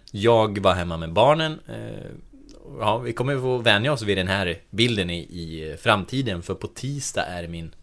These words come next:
sista dag då som gif Sundsvall-reporter, eller vad man ska kalla det. Sen är det du som går in och tar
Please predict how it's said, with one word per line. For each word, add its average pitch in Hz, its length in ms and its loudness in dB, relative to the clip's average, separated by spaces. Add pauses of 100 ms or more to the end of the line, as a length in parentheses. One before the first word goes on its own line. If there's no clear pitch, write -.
(140)
sista - 460 4
dag 135 280 8
då 87 100 2
som 85 380 -8
gif 85 180 -8
Sundsvall-reporter, 80 1400 -4
eller 76 180 -10
vad 80 120 -8
man 76 160 -12
ska 82 140 -14
kalla 78 320 -6
det. 76 140 -10
Sen 123 240 -6
är 165 100 -4
det 135 120 2
du 143 300 0
som 92 200 -6
går 85 160 -4
in 85 200 -8
och 78 100 -12
tar 76 280 -6